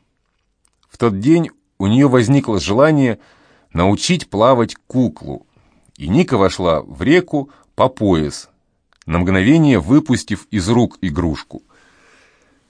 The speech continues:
Течение подхватило куклу, и девочка бросилась за ней. Провалившись в неглубокую яму, она начала захлёбываться.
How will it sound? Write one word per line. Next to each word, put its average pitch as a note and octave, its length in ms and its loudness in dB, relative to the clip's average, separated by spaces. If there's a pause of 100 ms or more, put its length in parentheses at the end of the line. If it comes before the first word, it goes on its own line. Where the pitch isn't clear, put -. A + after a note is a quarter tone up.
(340)
Течение F#3+ 420 2
подхватило D3 580 2
куклу, F3+ 460 0
и A2 40 2
девочка D3+ 500 2
бросилась B2+ 540 0
за G#2 200 0
ней. E2+ 480 -2 (720)
Провалившись C3 800 2
в D#2+ 80 -8
неглубокую B2 720 0
яму, C#3 320 2
она C3 140 2
начала C3 380 0
захлёбываться. A#2+ 1000 -2